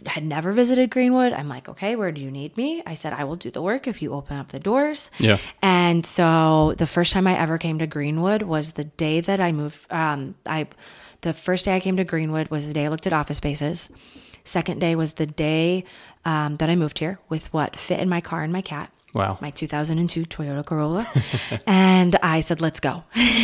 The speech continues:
Speaker 2: Nice.
Speaker 1: And so that is literally how I knew zero people.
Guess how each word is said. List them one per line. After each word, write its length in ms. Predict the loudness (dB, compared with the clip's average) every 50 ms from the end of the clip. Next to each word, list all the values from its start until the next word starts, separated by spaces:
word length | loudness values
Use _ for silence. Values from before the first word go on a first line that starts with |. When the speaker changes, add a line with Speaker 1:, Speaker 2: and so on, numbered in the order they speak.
| 0 6
Speaker 2:
Nice. 380 | 6 6 8 8 6 6 6 6
Speaker 1:
And 100 | 6 4
so 300 | 4 6 6 6 6 6 4 0 -8 -8 -8 0
that 140 | 4 6 6
is 120 | 6 6 6
literally 400 | 4 6 6 8 8 8 8 6
how 220 | 6 6 6 6 4 2
I 100 | 0 0
knew 320 | 0 0 -2 -2 -4 -4
zero 360 | -4 -2 0 0 2 2 2
people. 520 | 0 -2 -6 -2 2 2 2 2 0 -4